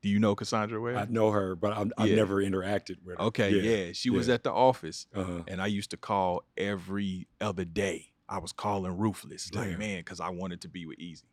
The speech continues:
Speaker 2: Wow.
Speaker 1: We wanted to be with Ruthless,
Speaker 2: Yeah.
Speaker 1: you know what I mean?
Speaker 2: To be honest with you, Shaquille did too.
Speaker 1: Mm-hmm. Really?
Speaker 2: Shaq. Yeah,
Speaker 1: Really?
Speaker 2: Shaq wanted to be, yeah, Shaq was a big fan of,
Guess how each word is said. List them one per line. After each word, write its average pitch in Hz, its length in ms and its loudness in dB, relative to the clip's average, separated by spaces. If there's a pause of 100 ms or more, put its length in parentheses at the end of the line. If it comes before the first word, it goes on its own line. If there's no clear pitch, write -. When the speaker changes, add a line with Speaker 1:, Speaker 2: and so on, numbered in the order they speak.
Speaker 2:
Wow. 95 200 2
Speaker 1:
We 107 60 2
wanted 107 280 4
to 101 80 -2
be 101 160 2
with 98 140 0
Ruthless, 104 540 -2
Speaker 2:
Yeah. 120 120 -16
Speaker 1:
you 90 100 -12
know 87 100 -8
what 85 80 -8
I - 80 -10
mean? 90 100 -8
Speaker 2:
To 98 80 -4
be 117 140 6
honest 135 260 2
with 117 160 -4
you, 117 60 -4
Shaquille 151 460 0
did 135 220 -2
too. 123 280 -8 (100)
Speaker 1:
Mm-hmm. 98 300 0 (140)
Really? 87 140 6
Speaker 2:
Shaq. 160 160 4 (380)
Yeah, 151 100 -4
Speaker 1:
Really? 92 240 0
Speaker 2:
Shaq 123 240 0
wanted 110 240 -2
to 104 60 -4
be, 104 260 -6
yeah, 135 140 -2
Shaq 127 280 -2
was 101 140 -6
a 98 40 -8
big 101 260 -6
fan 113 340 -8
of, 95 140 -8